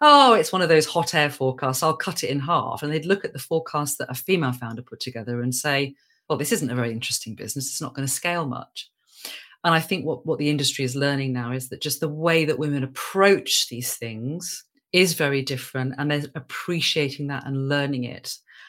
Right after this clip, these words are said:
and seeing the potential and not dismissing those forecasts out of hand.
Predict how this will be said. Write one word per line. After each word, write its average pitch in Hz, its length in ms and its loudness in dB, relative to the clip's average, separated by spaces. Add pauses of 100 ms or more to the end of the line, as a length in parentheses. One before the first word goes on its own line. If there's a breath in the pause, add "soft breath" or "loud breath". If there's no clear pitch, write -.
(200 loud breath)
and 127 480 2 (340)
seeing 147 560 2
the 131 80 -2
potential 131 540 -2
and 143 220 2
not - 380 0 (180)
dismissing 139 840 0 (240)
those 131 220 -4
forecasts 131 560 -6
out - 160 -12
of 120 80 -10
hand. 110 500 -8